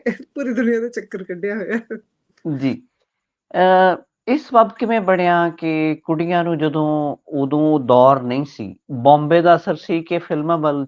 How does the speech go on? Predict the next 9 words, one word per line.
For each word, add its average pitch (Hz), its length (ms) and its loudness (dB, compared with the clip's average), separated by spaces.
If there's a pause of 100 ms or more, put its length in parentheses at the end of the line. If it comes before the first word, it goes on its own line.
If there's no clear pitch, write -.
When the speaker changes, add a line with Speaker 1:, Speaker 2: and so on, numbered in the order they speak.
Speaker 2:
ਝੁਕਾਅ 139 360 4
ਹੋਇਆ, 120 480 -2 (320)
ਜਾਂ 147 180 -2 (140)
ਕਿਵੇਂ 170 260 0
ਸਬੱਬ 139 280 2
ਬਣਿਆ 127 380 -2
ਕਿ 135 140 -10
ਫਿਲਮਾਂ 139 400 -4
'ਚ 139 100 -16